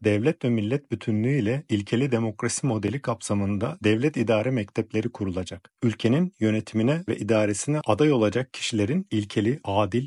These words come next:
bilgili ve erdemli olması hedefiyle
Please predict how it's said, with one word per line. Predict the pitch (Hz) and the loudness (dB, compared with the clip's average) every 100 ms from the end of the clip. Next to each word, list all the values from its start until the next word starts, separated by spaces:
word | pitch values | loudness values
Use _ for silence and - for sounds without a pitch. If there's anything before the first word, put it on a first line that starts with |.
| - | -2
bilgili | 104 98 101 127 160 139 | -2 -2 -2 -2 -2 -2
ve | |
erdemli | 120 107 98 117 135 | 2 2 2 0 2
olması | 135 110 120 - | 2 0 -2 -2
hedefiyle | 127 107 101 - 147 104 | -2 0 0 0 0 0